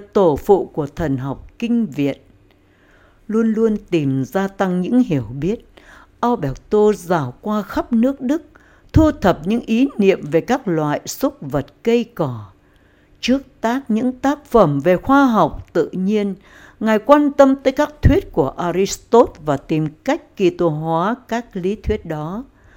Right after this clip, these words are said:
Ngài lần lượt dạy học tại Cologne, Fribourg, Ratisbonne,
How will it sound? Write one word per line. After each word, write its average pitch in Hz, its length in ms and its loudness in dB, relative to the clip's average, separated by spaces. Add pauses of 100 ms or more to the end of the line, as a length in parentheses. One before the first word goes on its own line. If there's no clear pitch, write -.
(360)
Ngài 226 180 2
lần 220 280 4
lượt 220 240 6
dạy 196 320 2
học 190 420 0
tại 180 260 0 (180)
Cologne, 185 1000 4 (720)
Fribourg, 180 1000 4 (720)
Ratisbonne, 170 1500 0